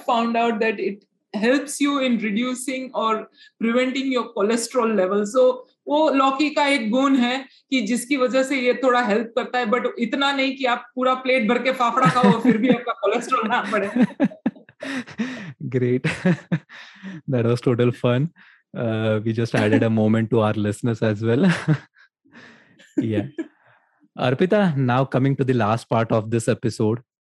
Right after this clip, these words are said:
Speaker 2: मैं आपसे जानना चाहता हूँ कि फैड्स और ट्रेंड्स चेंज होते रहते हैं, मार्केट बदलते रहता है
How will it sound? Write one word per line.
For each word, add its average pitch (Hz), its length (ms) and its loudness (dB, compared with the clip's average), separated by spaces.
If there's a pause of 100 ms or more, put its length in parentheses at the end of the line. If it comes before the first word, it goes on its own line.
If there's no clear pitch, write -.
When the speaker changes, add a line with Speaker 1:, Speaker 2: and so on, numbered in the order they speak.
(100)
Speaker 2:
मैं 120 100 0
आपसे 107 240 -2
जानना 110 300 2
चाहता 113 300 -2
हूँ 113 280 -2
कि 123 180 -2 (580)
फैड्स 117 500 0 (100)
और 120 160 2
ट्रेंड्स 113 520 0
चेंज 113 260 2
होते 113 240 0
रहते 113 240 -2
हैं, 110 240 -4 (180)
मार्केट 110 380 0
बदलते 113 400 0
रहता 113 300 -2
है 113 220 -8